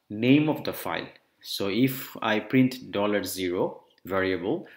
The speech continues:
then it will print the name of the file, which is script one dot S H. And then dollar one,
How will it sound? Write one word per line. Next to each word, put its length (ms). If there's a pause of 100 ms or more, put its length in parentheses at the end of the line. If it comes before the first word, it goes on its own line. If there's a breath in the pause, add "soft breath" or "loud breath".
(100)
then 100
it 160
will 120
print 400
the 80
name 300
of 100
the 120
file, 320 (300)
which 160
is 140
script 320
one 200
dot 200
S 260
H. 360 (800)
And 180
then 140
dollar 300
one, 440